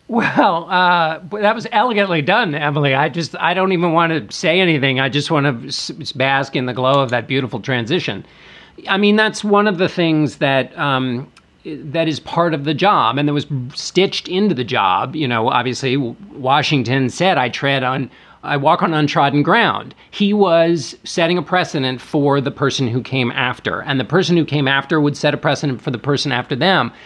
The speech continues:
But also, they would be stewards of what came before. And also, when they were designing the office,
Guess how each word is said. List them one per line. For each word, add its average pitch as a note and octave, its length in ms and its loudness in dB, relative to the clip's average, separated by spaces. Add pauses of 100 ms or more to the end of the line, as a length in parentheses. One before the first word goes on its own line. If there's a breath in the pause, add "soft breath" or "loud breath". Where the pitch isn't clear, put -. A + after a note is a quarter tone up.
(200 loud breath)
But E3 140 2
also, F3 640 2
they D#3+ 160 -2
would D#3+ 160 2
be D#3 100 0
stewards G#3+ 480 2
of A#2+ 100 0
what A#2+ 280 -4
came C3 340 -6
before. C#3+ 640 -4 (320 loud breath)
And F#3+ 120 2
also, G#3 300 2
when D#3+ 160 4
they C#3 140 2
were A#2 260 0 (220)
designing D#3+ 440 2
the B2 120 2
office, D#3 500 0